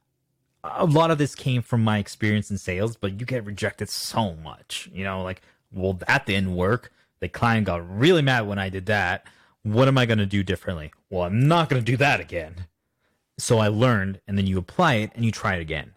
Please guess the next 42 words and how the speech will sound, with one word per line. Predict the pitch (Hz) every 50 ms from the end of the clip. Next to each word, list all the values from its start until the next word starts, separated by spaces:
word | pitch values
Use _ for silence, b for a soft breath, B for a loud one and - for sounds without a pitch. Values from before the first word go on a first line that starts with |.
| _ -
and | 92 98
you | 101
try | - - 135 120
again, | 98 85 80 90 82 76 73 - _ _
and | - 101
you | 98 95
try | - - 120 107
again, | 101 92 95 92 85 76 76 - - -
and | 101 95
you | 95
try | - - 120 107
again, | 95 90 95 98 92
and | 90 107
all | 123 147 160
of | 139
a | -
sudden, | - 220 233 190 135 135 131 b b b b b b b b -
you | 107 101
figure | - - - 113 98 90 85
it | 82 92
out. | 98 85 67 - _ _ _ _ _ _ _ _ _ _ _ _ _ _ _ _ _ _
And | - 117 123
then | 123 117 113 110
you | 104 98 92
perfect | - - - - - _ - 101 98 - - -
it, | - - - - - -
essentially. | - - - - 87 78 73 - 67 64 67 65 - _ _ _ _ _ _ -
But | - 104
there's | 123 127
always | 175 190 175 127 98 95
room | 95 98 101 95 90
to | 85 85
grow. | 78 92 98 92 73 64 - - _ _ _ _ _ - -
Once | - 120 120 151 151 -
you | - 214
start | - 214 175 127 98
viewing | 104 107 113 120 117 117 107
those | 101 98 95 -
things | _ - 98 101 98
as | 92 87
a | 90
lesson, | 80 76 78 76 - - - 160 165 160